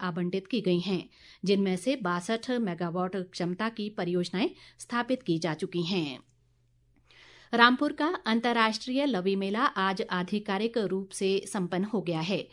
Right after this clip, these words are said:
मुख्यमंत्री सुखविंदर सिंह सुक्खू ने समापन समारोह में मुख्य अतिथि के रूप में शिरकत की।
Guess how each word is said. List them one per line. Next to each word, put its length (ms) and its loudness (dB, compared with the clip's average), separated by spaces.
मुख्यमंत्री 540 2
सुखविंदर 460 -2
सिंह 260 -2
सुक्खू 280 -2
ने 220 0
समापन 580 -2
समारोह 500 -2
में 200 0
मुख्य 300 2
अतिथि 360 0
के 160 -2
रूप 240 -2
में 140 0
शिरकत 360 -4
की। 160 2